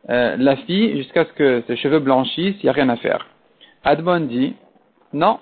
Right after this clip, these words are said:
la fille pourra dire, si c'était moi qui avais promis l'argent, j'aurais compris, mais là, c'est mon père. C'est mon père qui a promis et qui n'a pas donné. Qu'est-ce que, qu'est-ce que je peux faire ? Soit tu me libères, me donnes un guet, soit tu te maries, soit on se marie. »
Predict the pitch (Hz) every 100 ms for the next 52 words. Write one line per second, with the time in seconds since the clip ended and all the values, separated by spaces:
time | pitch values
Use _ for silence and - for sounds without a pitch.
0 | _ - 143 147 196 202 139 117 127 202
1 | 220 196 _ _ _ - 190 208 208 202
2 | 196 185 151 147 165 160 147 135 123 107
3 | 101 _ _ _ _ _ _ _ _ _
4 | 123 120 127 180 240 226 151 147 214 190
5 | 180 165 170 233 220 143 - _ _ _
6 | _ - 156 156 208 196 185 - 151 165
7 | 214 196 156 156 147 139 117 175 175 160
8 | 143 131 139 - 139 131 - 110 - -
9 | _ - _ _ - - 202 190 160 143
10 | 151 143 127 135 131 110 131 208 214 170
11 | - 160 160 135 110 143 220 247 208 160
12 | 143 135 117 160